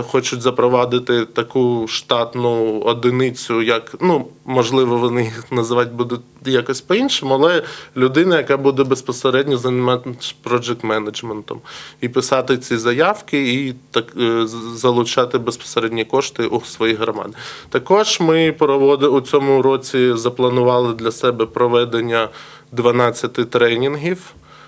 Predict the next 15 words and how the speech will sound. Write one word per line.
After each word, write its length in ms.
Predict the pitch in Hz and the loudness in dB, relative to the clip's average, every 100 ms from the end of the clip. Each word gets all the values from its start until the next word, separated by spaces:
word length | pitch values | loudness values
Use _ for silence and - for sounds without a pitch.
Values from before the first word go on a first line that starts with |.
| _ | _
Один 360 | - 123 139 135 | -4 0 2 2
ми 120 | 135 | 0
вже 220 | 120 135 | 0 0
провели. 680 | 123 127 123 135 156 170 180 139 - | 0 2 2 2 2 2 0 -2 0
Перший 540 | 131 117 - 131 113 - | 0 0 -2 -2 -2 -4
був 420 | 117 120 127 117 - | -14 -2 -2 -2 -6
саме 560 | - 127 127 120 131 | -2 0 0 0 0
з 260 | 110 113 110 | -2 -8 -6
написання, 920 | 120 117 113 - 123 117 113 113 110 - - - - | -4 -2 -4 -2 -2 0 0 0 -2 -8 -20 -12 -4
е, 320 | 104 107 107 107 | 0 0 0 0
грантових 540 | 120 117 120 113 110 | -2 0 0 0 0
заявок. 540 | 113 113 110 127 151 - 117 | 0 0 0 -2 -4 -6 -4
Його 300 | 127 123 127 | -2 0 2
ми 160 | 123 120 | 0 0
провели 720 | 120 113 123 123 117 117 | 0 2 2 2 0 -2